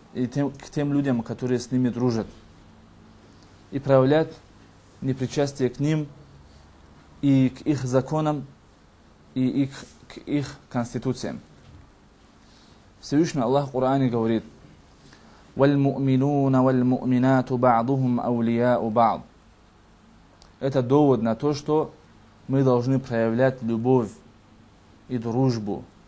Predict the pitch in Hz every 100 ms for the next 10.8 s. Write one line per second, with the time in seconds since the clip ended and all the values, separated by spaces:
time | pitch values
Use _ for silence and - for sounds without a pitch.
0 | - - _ 127 127 131 135 113 107 -
1 | - - - 117 107 110 - 123 110 107
2 | 101 - 107 107 98 - 107 - 110 110
3 | 98 - - _ - - _ - _ -
4 | _ - 120 131 135 98 120 127 117 113
5 | 120 127 - - - - - - - -
6 | _ _ _ _ _ 123 120 156 156 147
7 | - 139 143 135 - - - - - 127
8 | 131 139 127 - 123 110 123 127 - 117
9 | 90 - - - - - - - - 127
10 | 160 165 143 - 135 160 151